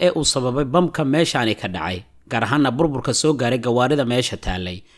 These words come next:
kuwaas oo tilmaamaya inay aad ay ugu dhowaayeen cisbitaalka la duqeeyey. Balse su-aasha isweydiinta mudan ayaa waxay tahay, waa maxay xadka waxyeeladan?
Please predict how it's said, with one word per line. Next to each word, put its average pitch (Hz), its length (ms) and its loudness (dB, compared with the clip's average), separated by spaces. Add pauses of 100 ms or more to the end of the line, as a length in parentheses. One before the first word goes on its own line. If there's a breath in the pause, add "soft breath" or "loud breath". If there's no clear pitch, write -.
(240 soft breath)
kuwaas 180 500 4
oo 123 160 2
tilmaamaya 135 680 2
inay 165 240 4
aad 170 400 2
ay 135 80 0
ugu 147 160 0
dhowaayeen 135 480 2
cisbitaalka 113 560 0
la 101 120 -2
duqeeyey. 110 600 0 (320 loud breath)
Balse 165 240 0
su-aasha 220 400 2
isweydiinta 175 520 2
mudan 170 200 4
ayaa 147 320 4
waxay 117 280 0
tahay, 131 320 0
waa 156 280 2
maxay 139 240 0
xadka 185 400 0
waxyeeladan? 104 720 0